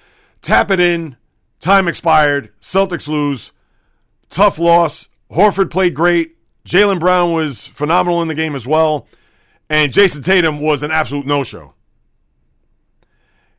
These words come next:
And that's what you pretty much have, because even on the other side with the Bucks, it was all Giannis. Jrue Holiday with a contribution.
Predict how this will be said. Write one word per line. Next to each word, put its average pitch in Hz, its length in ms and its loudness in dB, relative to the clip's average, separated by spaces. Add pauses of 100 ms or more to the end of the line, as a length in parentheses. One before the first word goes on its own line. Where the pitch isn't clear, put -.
(260)
And 151 300 0
that's 196 180 0
what 180 120 -4
you 175 60 -4
pretty 185 200 0
much 160 200 -2
have, 180 260 4
because 147 480 -2
even 220 260 -4
on 196 120 -2
the 175 100 2
other 208 180 2
side 170 300 0
with 151 80 -4
the 135 80 -4
Bucks, 170 320 0
it 147 40 -6
was 131 140 -6
all 185 160 0
Giannis. 170 600 0 (380)
Jrue 170 220 0
Holiday 170 360 4
with 160 120 0
a 156 40 -8
contribution. 160 880 -2